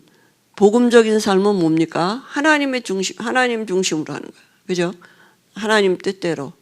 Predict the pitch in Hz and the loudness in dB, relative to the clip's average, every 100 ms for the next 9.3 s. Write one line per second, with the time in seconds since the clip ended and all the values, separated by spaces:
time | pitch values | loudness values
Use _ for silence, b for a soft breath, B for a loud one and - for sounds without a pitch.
0 | _ _ _ _ _ _ _ _ _ - | _ _ _ _ _ _ _ _ _ 2
1 | 233 233 208 208 208 175 B B B 208 | 4 4 2 4 4 2 B B B 4
2 | 247 247 247 240 247 262 269 262 262 247 | 6 6 4 2 0 -2 -4 -2 0 -2
3 | - 220 214 214 233 285 403 B B B | -4 0 0 2 2 0 -2 B B B
4 | - 233 247 240 285 311 302 285 262 247 | -4 2 2 2 2 2 2 2 0 -2
5 | 254 277 254 247 - - 233 220 214 - | -2 -4 -2 -2 -4 -4 -2 -2 -2 -4
6 | 185 180 165 147 156 85 - - _ b | -2 -2 -2 -4 -8 -10 -12 -16 _ b
7 | b b b _ 190 165 156 B B - | b b b _ 2 4 2 B B 4
8 | 214 226 247 254 254 269 247 180 170 165 | 6 8 6 6 6 6 8 8 6 6
9 | 180 151 151 | 6 4 0